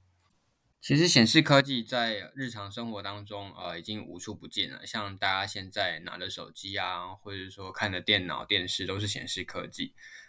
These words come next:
那显示科技不管是面板，或是用这种，呃，全息投影的呈现，那又或者是像一些A R、V R的这种头盔啊，或者是，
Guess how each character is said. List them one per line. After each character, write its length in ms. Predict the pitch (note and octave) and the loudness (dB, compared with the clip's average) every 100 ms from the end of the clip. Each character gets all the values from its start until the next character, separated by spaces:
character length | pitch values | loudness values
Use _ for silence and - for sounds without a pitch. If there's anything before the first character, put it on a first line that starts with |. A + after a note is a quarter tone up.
| _ | _
那 340 | - B2+ A#2 A2+ | 2 6 8 6
显 180 | A2+ G#2 | 2 2
示 120 | C#3+ | 0
科 180 | C3+ B2+ | 2 2
技 240 | C3+ B2 | 2 0
不 160 | A2+ B2+ | 0 0
管 180 | F2+ | 0
是 120 | F#2 A2 | 0 2
面 280 | C3 G#2 | 4 4
板， 200 | F#2+ - - | 0 -6 -8
或 120 | - | -12
是 200 | G#2 A2 | -8 -6
用 240 | G#2+ G#2 G2+ | -4 -4 -6
这 80 | G2+ | -10
种， 340 | G2 E2+ C2+ - _ _ _ | -10 -10 -12 -20 _ _ _
呃， 160 | F2+ | -10
全 240 | F2 - G2+ | -8 -6 -4
息 180 | G2+ G2+ | -4 -6
投 240 | G#2 G2+ | -4 -4
影 120 | F#2 | -4
的 100 | E2 | -8
呈 320 | F2 E2+ D2+ | -8 -10 -10
现， 400 | G2+ A#2+ G2+ - _ | -2 2 2 2 _
那 140 | G2+ G2 | -8 -6
又 120 | F#2+ | -6
或 200 | G#2 G2 | -4 -4
者 100 | F#2 | -4
是 220 | - F#2+ | -8 -8
像 240 | G#2 F#2 | -4 -4
一 20 | F2+ | -4
些 140 | G2+ | -4
A 120 | G2+ | 0
R、 200 | G#2 F2+ | 2 2
V 180 | F2+ G2+ | 0 -2
R 240 | E2+ C#2 | -2 -2
的 180 | D2+ D#2+ | -8 -10
这 120 | F#2+ | -10
种 180 | F2+ D2+ | -12 -12
头 220 | - F2 E2+ | -14 -14 -14
盔 320 | - G#2 G2+ | -8 -4 -2
啊， 200 | E2 E2 | -2 -4
或 180 | G2+ F#2+ | -6 -8
者 40 | |
是， 300 | - G2 F2+ | -8 -8 -10